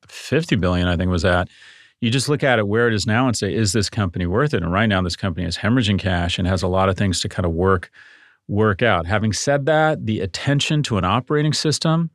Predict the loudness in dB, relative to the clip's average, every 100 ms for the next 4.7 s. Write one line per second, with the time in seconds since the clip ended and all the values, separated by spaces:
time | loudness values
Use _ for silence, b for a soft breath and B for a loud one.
0 | b b b b -2 2 2 2 -2 0
1 | 2 4 4 0 -4 -10 B B -4 -4
2 | 0 0 2 2 2 2 2 2 2 0
3 | 0 -2 0 0 2 0 -2 -8 -6 0
4 | 2 2 2 2 2 0